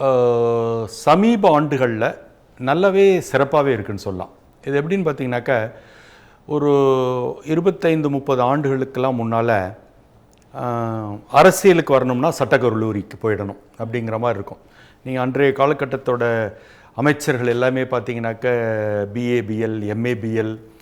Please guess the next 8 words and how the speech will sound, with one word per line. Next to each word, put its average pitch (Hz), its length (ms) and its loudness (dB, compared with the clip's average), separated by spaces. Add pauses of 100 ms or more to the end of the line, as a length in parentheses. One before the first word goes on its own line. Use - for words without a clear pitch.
(200)
இந்த 117 120 -6
மாதிரியே 117 300 0
தான் 104 640 -6
நிறையா 107 300 -4
இருக்கும். 95 260 -10 (800)
இடையில 254 240 0
வந்து 180 260 2
ஒரு 135 220 2